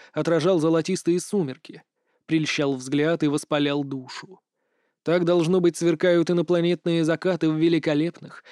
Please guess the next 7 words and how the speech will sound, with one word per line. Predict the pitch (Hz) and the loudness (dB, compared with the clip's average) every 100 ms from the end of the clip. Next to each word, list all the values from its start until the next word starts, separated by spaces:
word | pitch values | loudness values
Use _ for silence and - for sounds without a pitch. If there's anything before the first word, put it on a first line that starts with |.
| - | -8
ядовитых | 180 180 170 160 180 175 190 | -2 0 2 0 -2 -4 -4
атмосферах, | 175 175 - - 135 - - _ _ | -4 -6 -6 -8 -8 -10 -20 _ _
что | - - 180 | -8 -4 -2
существуют | 170 - 160 - 165 165 | -2 -4 -6 0 2 2
в | - | 0
световых | - 151 160 160 131 | -2 0 2 2 0
годах | 143 139 156 156 | -2 -2 -2 -4